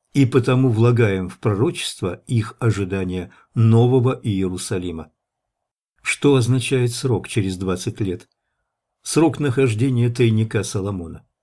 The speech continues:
Хотелось бы присутствовать при нахождении. Будете. Фуяма, ручайся за нахождение тайника Соломона.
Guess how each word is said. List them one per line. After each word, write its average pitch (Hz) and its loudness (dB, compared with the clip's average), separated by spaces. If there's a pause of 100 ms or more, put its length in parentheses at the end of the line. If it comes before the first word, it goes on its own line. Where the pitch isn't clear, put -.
(640)
Хотелось 104 0
бы 98 -2
присутствовать 107 -2
при 90 -2
нахождении. 92 -6 (640)
Будете. 90 -4 (580)
Фуяма, 113 4
ручайся 123 0
за 107 0
нахождение 98 -4
тайника 98 -4
Соломона. 90 -6